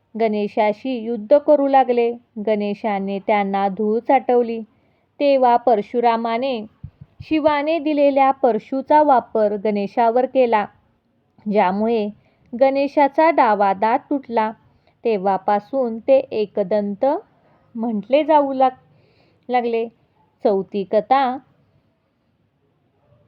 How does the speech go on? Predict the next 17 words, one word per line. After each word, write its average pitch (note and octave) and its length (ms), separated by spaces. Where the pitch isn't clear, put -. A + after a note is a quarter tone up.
भगवान D4+ 580
विष्णूंचे D4 720
लग्न G#3 480
देवी A3+ 560
लक्ष्मीसह B3 840
करण्याचे G3+ 680
आयोजले. B3 580
सर्व G3+ 340
देवतांना G3 800
आमंत्रण G3+ 580
मिळाले, B3+ 520
पण A3 360
गणेशाला G3+ 720
दिले G#3+ 360
नाही. A3 420
भगवान G#3 640
विष्णूंच्या C4 840